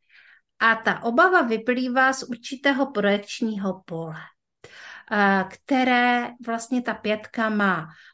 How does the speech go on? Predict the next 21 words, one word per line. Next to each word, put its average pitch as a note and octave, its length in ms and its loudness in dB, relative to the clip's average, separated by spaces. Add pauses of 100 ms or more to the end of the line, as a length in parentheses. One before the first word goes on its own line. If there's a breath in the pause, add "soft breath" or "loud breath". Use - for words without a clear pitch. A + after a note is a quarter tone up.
(120)
Ona B3+ 260 4
je C4+ 140 4
hodně A3 440 -2
slyšet, G3 920 -2 (460 soft breath)
svým B3 300 -2
způsobem C4 520 0
je C4 120 4
hodně A3+ 500 -2
i B3+ 240 -6
vidět, F#3+ 800 -4 (680 loud breath)
ale A#3 340 6
nikdo A#3+ 360 2
v-, A3+ 340 -4
ve A3+ 120 -4
skutečnosti A#3+ 800 -4
neví A3 460 0
úplně A3+ 360 -4
přesně, G#3+ 440 -8
kdo G3+ 280 -2
to G#3+ 120 -2
je. F#3 260 0